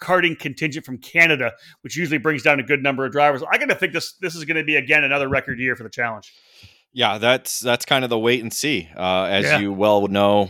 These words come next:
Speaker 2: through your travels and
Speaker 1: <laughs>
Speaker 2: living in Canada, how the, uh, the structure there is, is not allowing the o-,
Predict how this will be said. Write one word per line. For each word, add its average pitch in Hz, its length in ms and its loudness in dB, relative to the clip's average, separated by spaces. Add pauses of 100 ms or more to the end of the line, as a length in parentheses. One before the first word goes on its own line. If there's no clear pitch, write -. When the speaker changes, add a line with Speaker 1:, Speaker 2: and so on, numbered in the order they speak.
(160)
Speaker 2:
through 95 260 -2
your 92 380 0
travels 101 580 0
and 95 220 -6 (100)
Speaker 1:
<laughs> 190 80 2
Speaker 2:
living 104 280 -4
in 101 140 -6
Canada, 135 520 2 (380)
how 110 320 4
the, 107 340 0
uh, 101 240 2
the 92 140 -8
structure 117 520 0
there 110 300 2
is, 104 220 0
is 98 360 -6
not 104 360 0
allowing 110 380 4
the 104 100 -2
o-, 107 240 -2